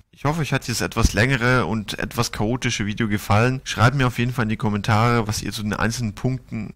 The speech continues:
so denkt. Soll ich mit Company of Heroes weitermachen? Ich hätte auf jeden Fall richtig Bock drauf und ich würde sehr gerne diese Serie auf meinem Kanal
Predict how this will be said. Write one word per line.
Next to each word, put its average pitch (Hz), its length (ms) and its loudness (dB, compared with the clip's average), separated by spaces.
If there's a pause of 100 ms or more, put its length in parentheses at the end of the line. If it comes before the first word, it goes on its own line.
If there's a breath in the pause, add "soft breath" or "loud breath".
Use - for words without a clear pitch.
so 107 160 -6
denkt. 110 500 0
Soll 120 240 4
ich 170 80 -2
mit 165 160 -2
Company 143 380 0
of 127 80 -6
Heroes 123 340 -4
weitermachen? 156 640 0 (140)
Ich - 240 -4
hätte - 180 2
auf 117 140 -4
jeden 117 160 0
Fall 107 160 0
richtig 113 380 -4
Bock - 260 -2
drauf - 380 -4
und 113 200 -8
ich - 360 -4
würde 127 500 0
sehr 104 300 2
gerne 113 440 0
diese 101 200 -4
Serie 107 240 0
auf 110 140 -4
meinem 98 180 0
Kanal 104 640 0